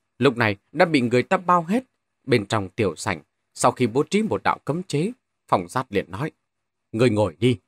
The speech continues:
Ánh mắt của Lục Tiêu Du lóe lên, lập tức đi vào bên trong tiểu thính, ngồi xuống, thấp giọng nói, "Tiền bối, không biết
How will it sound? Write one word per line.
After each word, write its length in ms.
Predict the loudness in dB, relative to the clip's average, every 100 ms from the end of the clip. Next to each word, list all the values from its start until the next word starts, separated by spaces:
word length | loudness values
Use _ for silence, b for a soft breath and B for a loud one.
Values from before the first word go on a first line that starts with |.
| _ _ _ _ _ _ _ -4
Ánh 180 | 2
mắt 200 | 2 2
của 200 | 4 4
Lục 220 | 4 0 2
Tiêu 120 | 2
Du 160 | 2 0
lóe 220 | -2 -2
lên, 200 | 0 0 -2 _ _ -4
lập 200 | 0 0
tức 140 | -2 -2 -6 -2
đi 160 | -4 -2
vào 180 | -8 -6
bên 140 | -6 -4
trong 160 | -8 -2
tiểu 180 | -2 -2 -6
thính, 180 | -8 -10 _
ngồi 220 | 2 2 2
xuống, 320 | -4 -6 -6 _ -6
thấp 160 | -6 -4
giọng 200 | -8 -6
nói, 180 | -10 -10 _ _ _ _ _ _
"Tiền 180 | 0 2
bối, 240 | 2 -2 -4 _ _ -4
không 160 | -2 0
biết 160 | 0